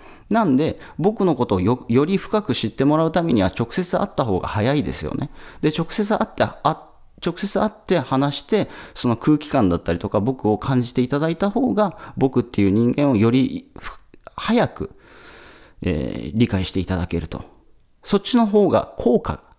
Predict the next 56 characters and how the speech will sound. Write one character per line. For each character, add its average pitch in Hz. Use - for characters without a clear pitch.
わ 101
か 98
り 87
ま 82
す？ -
こ 233
う、 135
ど 226
っ 247
ち -
の 220
方 185
が 190
効 -
果 92
が -
高 -
い 123
の -
か、 -
お 151
客 196
さ 196
ん 196
と 180
信 175
用、 170
信 165
頼 165
を 151
築 165
く 135
上 98
で、 95
ど 196
っ 240
ち 311
の 220
方 160
が 98
効 143
果 -
が -
高 107
い 73
の -
か、 -
直 170
接 196
会 202
っ -
て 123
話 120
す 95
の 85
か、 -